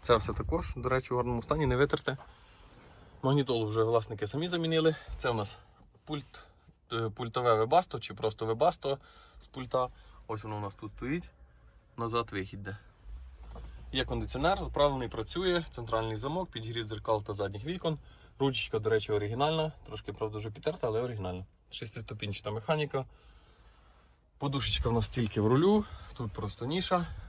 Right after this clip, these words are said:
тут у нас датчики дощу та світла, також це все працює. Всі вікна оригінальні, як я казав, і бокові, і лобове.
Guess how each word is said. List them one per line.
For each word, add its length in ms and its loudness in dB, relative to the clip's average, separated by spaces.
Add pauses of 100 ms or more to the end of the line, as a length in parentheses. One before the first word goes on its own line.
(160)
тут 140 -4
у 40 -2
нас 120 2
датчики 400 0
дощу 280 -2
та 120 -2
світла, 460 -2
також 320 -4
це 100 -2
все 180 -2
працює. 380 -12 (580)
Всі 220 -6
вікна 480 -4
оригінальні, 520 4
як 140 0
я 60 -2
казав, 340 2
і 60 2
бокові, 440 -2
і 60 -2
лобове. 460 4